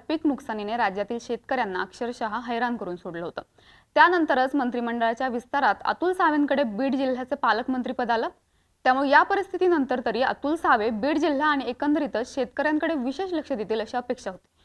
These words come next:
मात्र अतुल सावेंनी विशेष लक्ष देणं तर सोडाच, मात्र मंत्री झाल्यापासून केवळ चार वेळा सावे बीड जिल्ह्यात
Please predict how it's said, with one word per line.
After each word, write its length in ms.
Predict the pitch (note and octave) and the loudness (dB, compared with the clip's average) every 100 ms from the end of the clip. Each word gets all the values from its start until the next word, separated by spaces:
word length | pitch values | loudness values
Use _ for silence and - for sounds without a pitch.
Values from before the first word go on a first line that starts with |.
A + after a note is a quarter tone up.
| _ - _ | _ -20 _
मात्र 220 | A#3 A#3 D4+ | 0 4 6
अतुल 320 | A#3+ E4 F#4 | 6 6 2
सावेंनी 460 | F#4+ E4+ D#4+ D#4 E4+ | 4 4 6 6 6
विशेष 380 | C4 F#4+ G4+ | 4 0 0
लक्ष 180 | F4+ - | 0 0
देणं 220 | E4 D4 C#4 | -2 0 0
तर 80 | C#4+ | -2
सोडाच, 400 | C#4 C#4 A3+ A#3 | 2 4 6 4
मात्र 340 | C4+ A3+ A#3 B3 - _ _ - | 2 -2 -2 -4 -4 _ _ -2
मंत्री 300 | C4+ C#4+ G#4 | 2 4 4
झाल्यापासून 680 | G#4+ G4 F#4 F4+ E4+ D#4+ F4+ | 6 6 6 4 2 2 2
केवळ 300 | D4+ B3 C#4+ | 2 2 0
चार 400 | - E4 E4 E4+ | 2 4 4 4
वेळा 220 | A#3+ A3+ | 4 2
सावे 380 | - A3 G3 A3 | 2 2 2 -2
बीड 220 | G#3 A#3+ | -2 -2
जिल्ह्यात 300 | A3 G#3 | -4 -6